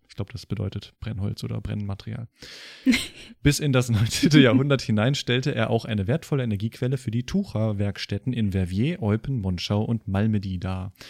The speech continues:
Speaker 1: Die Torfstiche galten jeweils als Gemeindeeigentum. Die bevorzugte Jahreszeit für den Torfabbau war das Frühjahr, bla bla bla.“ Und es gibt sogar einen speziellen Torfspaten, der den so in ziegelförmige große Stücke, ähm, ja,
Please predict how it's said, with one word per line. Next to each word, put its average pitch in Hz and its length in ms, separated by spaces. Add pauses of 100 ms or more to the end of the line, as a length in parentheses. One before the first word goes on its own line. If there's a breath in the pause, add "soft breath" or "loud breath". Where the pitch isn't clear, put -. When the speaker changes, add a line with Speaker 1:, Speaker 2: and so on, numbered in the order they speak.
(300 loud breath)
Speaker 1:
Die 101 80
Torfstiche 143 540
galten 98 340
jeweils 127 400
als 98 260
Gemeindeeigentum. 123 920
Die 98 80
bevorzugte 113 520
Jahreszeit 101 420
für 95 60
den 92 120
Torfabbau 104 520
war 98 80
das 98 120
Frühjahr, 123 320
bla 98 220
bla 92 180
bla.“ 107 360 (400 loud breath)
Und 123 100
es 98 100
gibt 127 100
sogar 117 140
einen 104 100
speziellen 131 480
Torfspaten, 127 1000
der 117 140
den 120 200
so 117 160
in 117 220
ziegelförmige 107 680
große 98 320
Stücke, 104 420 (460 loud breath)
ähm, 98 420 (220)
ja, 101 240